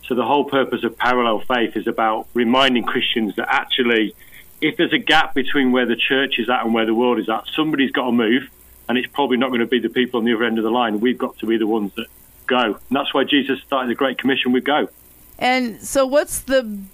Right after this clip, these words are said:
Speaker 2: best way to prepare ourselves for, uh, helping others find their, their way to Christ?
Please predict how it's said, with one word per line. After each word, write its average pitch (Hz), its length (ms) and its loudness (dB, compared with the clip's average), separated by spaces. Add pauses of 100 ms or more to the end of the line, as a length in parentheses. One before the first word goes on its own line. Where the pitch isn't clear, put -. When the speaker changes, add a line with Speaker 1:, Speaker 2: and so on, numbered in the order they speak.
(120)
Speaker 2:
best 254 540 2
way 247 380 2
to 247 140 -2
prepare 247 460 2
ourselves 220 800 2
for, 269 560 4 (380)
uh, 220 260 4
helping 240 420 2
others 214 760 2
find 226 640 0
their, 202 580 2
their 208 220 0
way 196 180 2
to 190 140 -4
Christ? - 560 -4